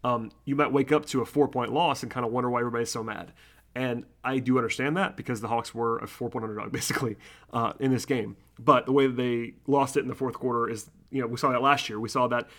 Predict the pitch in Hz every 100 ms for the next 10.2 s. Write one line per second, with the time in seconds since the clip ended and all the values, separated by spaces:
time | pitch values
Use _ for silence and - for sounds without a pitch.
0 | - 123 127 - 147 131 143 131 113 147
1 | 131 131 131 123 - - - - 127 127
2 | 113 - 131 120 120 107 151 135 113 110
3 | - - 120 123 - 127 120 101 123 120
4 | 120 123 120 113 113 110 117 113 87 -
5 | - 117 120 - 123 117 120 - 131 117
6 | 120 113 120 131 - 139 123 127 127 127
7 | 131 131 - 120 110 113 110 117 107 113
8 | 110 - - - - - 113 110 113 120
9 | 113 113 117 113 110 - 131 139 143 143
10 | 139 -